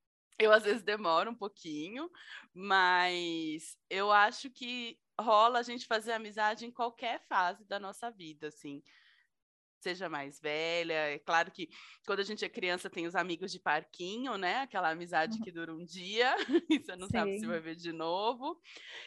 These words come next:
Speaker 1: E tem gente que acha que fica adulto e não faz mais amigos, mas eu, eu sou prova viva que sim, a gente faz sim amigos na vida adulta. E são amizades muito sólidas também. Depois a gente vai falar um pouco mais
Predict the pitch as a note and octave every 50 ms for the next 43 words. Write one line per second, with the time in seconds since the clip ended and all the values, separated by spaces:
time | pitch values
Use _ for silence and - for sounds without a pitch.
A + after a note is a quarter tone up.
0 | - _ - A3 A3+ A3+ A#3 - B3+ B3+ C4+ C#4+ C4+ C#4+ - - D4 D4 D4+ E4+
1 | E4 - - D#4 C#4+ - C4+ C4+ A#3+ B3 C4 C#4+ - D4+ B3 C4+ C#4+ - - A#3+
2 | B3 A#3+ B3 A#3+ A#3 A#3+ A3+ A#3 A3 G3 G3 F#3+ F#3+ A3 A3+ B3 C#4+ E4+ E4 -
3 | _ _ _ - - - - - _ F#3 G3+ G3+ G3+ G3+ G#3 G#3+ G#3 G#3+ G#3+ G#3+
4 | G#3 G#3 G#3+ G#3 - - F#3 G#3 A#3 B3 C#4 C#4+ D#4+ F4+ F4 D#4+ D4 - G3+ G#3
5 | A3 C4 D4 - - - - - - - - - B3+ A#3+ C#4+ C#4 - D4+ A3+ A3+
6 | D4 C#4+ C#4 A#3 G#3 A3 B3 A#3 - A#3+ - - - - - - A#3+ G#3+ A3 A3
7 | A3+ B3+ C#4+ C#4 A#3 A#3 A3+ A3 B3 - _ - A3+ G3+ G#3 A#3+ B3 - - A#3
8 | G#3 G#3 A3 A3 A3 A3+ - - F3 G3 G3+ F#3+ F#3+ F#3+ F#3+ A3 G#3 F3 F#3+ F#3
9 | F#3+ F3+ F3+ F3 E3+ E3+ E3+ E3 F3 A3 A#3 - - D4 E4+ F4+ _ _ _ _
10 | _ _ _ _ _ _ _ _ - G3+ G#3+ G#3+ - A#3 A3 A#3+ B3 B3 B3 A#3
11 | A3+ G#3+ A3+ A3 A3 A3 A#3+ - - - D#4+ B3+ A#3 G#3+ G#3+ G3+ G#3 G#3 - -
12 | C4+ C4 F3 D#3 D3 D3+ D3+ _ D#3 D#3 E3 E3 F3 F#3 E3 E3+ F#3 - - A2
13 | - F3 E3+ - F3+ F3+ - F#3+ - - F3+ F3+ - -